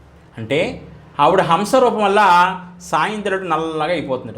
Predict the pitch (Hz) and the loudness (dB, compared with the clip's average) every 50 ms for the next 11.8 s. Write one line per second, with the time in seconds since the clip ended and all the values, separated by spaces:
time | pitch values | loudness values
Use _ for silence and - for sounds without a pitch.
0 | - - 123 110 117 117 127 139 170 - - - - 170 160 170 170 220 214 208 | -16 -16 -14 -12 -8 -4 -2 -2 -2 -2 -4 -4 -2 0 0 0 0 0 -2 -2
1 | 185 196 190 185 180 185 185 - 202 185 196 185 175 170 170 - - - - - | -2 -2 -2 -2 -2 -2 -4 -8 -4 0 2 4 4 2 0 -6 -16 -20 -20 -16
2 | - - 127 139 170 220 247 - - 185 185 208 214 214 254 247 247 247 226 254 | -8 -4 0 2 2 2 0 0 0 2 2 2 2 0 0 0 0 0 0 -4
3 | 214 - - 175 175 196 220 226 233 233 220 226 233 226 226 233 240 247 262 262 | -4 0 4 4 6 6 4 2 0 0 -2 -2 -2 -2 0 0 0 0 0 -2
4 | 262 262 - - - - - _ - - 156 160 170 185 220 214 - 302 285 277 | -2 -4 -8 -18 -20 -20 -20 _ -10 -2 2 4 6 6 4 2 2 2 6 6
5 | 269 269 269 269 294 294 277 254 262 - 202 208 214 208 269 254 254 254 226 233 | 6 6 6 4 6 6 4 4 4 4 2 2 4 2 4 4 4 4 4 2
6 | 226 226 226 220 226 262 262 269 285 269 269 - 220 214 226 262 269 262 269 262 | 2 2 4 6 6 4 4 4 0 -2 0 0 0 4 6 6 6 6 6 2
7 | 247 - - 233 233 220 226 214 214 208 208 208 208 196 190 202 220 233 233 233 | 2 2 2 2 2 2 2 2 2 2 2 0 -2 0 2 2 2 0 -2 -2
8 | 247 240 - 311 294 262 202 - - - - - - 165 170 175 185 196 214 226 | -4 -2 -2 -2 -2 -2 -2 -6 -12 -18 -18 -10 -2 0 2 2 2 0 0 2
9 | 247 262 277 269 269 247 208 208 214 208 - 277 262 262 254 247 254 247 247 240 | 4 4 4 4 4 2 2 2 0 2 4 4 6 6 6 4 4 4 4 2
10 | 233 202 190 214 220 214 202 - - 214 202 196 196 208 254 311 311 269 254 247 | 2 2 2 0 0 0 -2 -4 -6 -6 -4 -2 -2 -2 -2 0 2 4 4 4
11 | 247 247 240 214 226 208 202 190 175 160 156 - - 139 123 104 | 2 0 -2 -2 -2 0 0 0 -2 -4 -6 -2 -2 -2 -4 -4